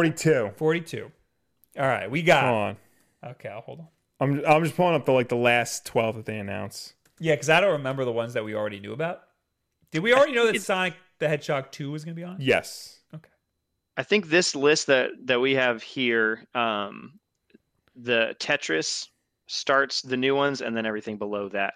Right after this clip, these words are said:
Speaker 3: is, uh, is new.
Speaker 2: All right, hold on. The
Speaker 1: Where is
Speaker 2: I G N
Speaker 1: Tetris?
Speaker 2: article?
Speaker 3: Yeah, that's the one. Yep.
Speaker 1: Where the hell is Tetris?
Speaker 3: So the last one we knew was the Wonder Boy and Monster World.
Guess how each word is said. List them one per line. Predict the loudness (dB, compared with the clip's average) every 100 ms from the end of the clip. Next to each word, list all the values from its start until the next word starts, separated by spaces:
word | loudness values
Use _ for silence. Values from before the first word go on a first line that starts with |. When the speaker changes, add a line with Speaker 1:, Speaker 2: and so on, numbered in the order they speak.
| -6
Speaker 3:
is, | -4 -4 -6
uh, | -6 -6 -6
is | -8 -6
new. | -10 -12 _ _ _ _ _ _ _ _ _ _ _ _ _ _
Speaker 2:
All | -10
right, | -8
hold | -8 -10
on. | -10 -14 -20 _
The | 2 4
Speaker 1:
Where | 4
is |
Speaker 2:
I | 2
G |
N | -2 0
Speaker 1:
Tetris? |
Speaker 2:
article? | -2 -2 -2 -4 _ _ _ _ _ -18 -12
Speaker 3:
Yeah, | 0 2 4
that's | 2 0
the | -4
one. | -2 -2
Yep. | -4 _ _ _ _
Speaker 1:
Where | -14
the | -12
hell | -12
is | -14
Tetris? | -14 0
Speaker 3:
So | 2
the | 4 4
last | 4 2
one | 0 -2
we | 0
knew | 0 0
was | 0 -2
the | -4 -4 -4
Wonder | -4 -4
Boy | -4 -2
and | -2 -2
Monster | -4 -6 -8
World. | -4 -4 -4